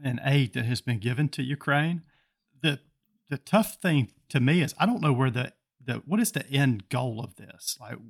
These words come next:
when is this, uh, conflict going to end? Like, what are we trying to do? You know, if we're trying to,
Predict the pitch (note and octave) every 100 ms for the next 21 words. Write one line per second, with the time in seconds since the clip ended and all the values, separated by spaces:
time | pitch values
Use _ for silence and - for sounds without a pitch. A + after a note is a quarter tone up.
0 | _ A#2 C#3 F#3 - C#3+ - - _ _
1 | _ _ A#2+ - D3+ C#3+ - C3 - -
2 | A#2+ B2 A2 - A#2+ B2+ A#2 G#2+ G#2+ A#2
3 | C3+ E3 - - B2+ A2+ F#2+ - B2+ -
4 | - _ _ _ _ _ _ - C#3 C#3
5 | - D#3 D#3+ C#3+ C3+